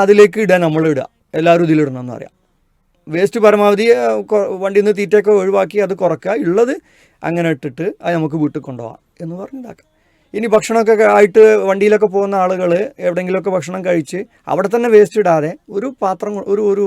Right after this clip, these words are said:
കവർ കൊണ്ടുപോവുക. പത്ത് ഉറുപ്പ്യേൻ്റെ ആ നീല കവർ കൊണ്ടുപോയാൽ വലിയ ഒരു, ഒരുപാട് ആളുകൾക്കുള്ള വേസ്റ്റ് അതിലിടാം. എന്നിട്ട് അത് കെട്ടിയിട്ട് അവനാൻ്റെ സ്ഥലത്തേക്ക് കൊണ്ടുപോവുക. ടൂറിസ്റ്റ് ബസ്സൊക്കെ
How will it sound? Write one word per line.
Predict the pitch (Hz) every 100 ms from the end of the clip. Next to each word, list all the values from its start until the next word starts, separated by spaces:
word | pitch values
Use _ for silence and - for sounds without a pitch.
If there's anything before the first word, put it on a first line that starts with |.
| 170
കവർ | 170 156 156
കൊണ്ടുപോവുക. | 131 117 - _ _ 165
പത്ത് | 151
ഉറുപ്പ്യേൻ്റെ | 156 156 156 151
ആ | 151 - _ _ _
നീല | 160 165 170
കവർ | 160 156 165
കൊണ്ടുപോയാൽ | 147 147 147 151 147 131
വലിയ | 127 151 165 190 180
ഒരു, | 165 165 165 160
ഒരുപാട് | 170 196 226 233
ആളുകൾക്കുള്ള | 202 196 196 170 185 170 151
വേസ്റ്റ് | 143 - 147
അതിലിടാം. | 123 120 107 -
എന്നിട്ട് | 165 170 208 277 _ _ _ -
അത് | 196 202
കെട്ടിയിട്ട് | 208 160 208 190 226 233 156
അവനാൻ്റെ | 160 170 180 180
സ്ഥലത്തേക്ക് | 170 165 147 180 160 190 190 -
കൊണ്ടുപോവുക. | 175 185 190 180 160
ടൂറിസ്റ്റ് | 165 160 180
ബസ്സൊക്കെ | 180 196